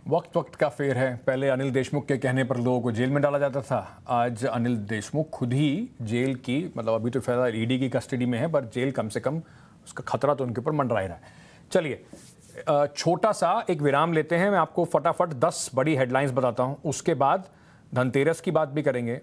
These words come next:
और हम सिर्फ फील गुड फैक्टर वाले चैनल नहीं है, जो अच्छा है वो भी बताएंगे और महंगाई कैसे जेब काट रही है वो फिर से एक बार याद दिलाएंगे। सबसे पहले दस बड़ी खबरें। अब वादा तो अच्छे दिनों का था,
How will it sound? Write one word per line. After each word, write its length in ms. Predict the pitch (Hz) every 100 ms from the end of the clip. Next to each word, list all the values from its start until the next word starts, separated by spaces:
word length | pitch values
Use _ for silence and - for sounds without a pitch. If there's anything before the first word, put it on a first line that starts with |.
| -
और 120 | 131
हम 360 | 135 160 202 - -
सिर्फ 280 | - - 160
फील 240 | - 165
गुड 160 | 165 170
फैक्टर 360 | - 151 - 160
वाले 180 | 151
चैनल 260 | 143 131 135
नहीं 160 | 123 107
है, 120 | 98
जो 100 | 143
अच्छा 300 | 127 - 170
है 60 |
वो 160 | 160 139
भी 80 | 180
बताएंगे 400 | 147 127 120 147
और 140 | 160
महंगाई 340 | 123 123 135 147
कैसे 220 | 139 123
जेब 200 | 131 120
काट 180 | 127 -
रही 100 | 127
है 60 | 156
वो 200 | 135 -
फिर 120 | 120
से 300 | - 131 - - -
एक 160 | 147 139
बार 140 | 147
याद 140 | 127 101
दिलाएंगे। 400 | 95 87 82 78 - - - -
सबसे 220 | 170 -
पहले 220 | 170 175 220 -
दस 160 | 135 117
बड़ी 140 | 113 101
खबरें। 240 | 90 82 - - - - - - - 143
अब 140 | 120
वादा 380 | 123 131 143 202
तो 140 | 208
अच्छे 300 | 175 - 190
दिनों 260 | 156 156 170
का 140 | 160
था, 300 | 151 143 123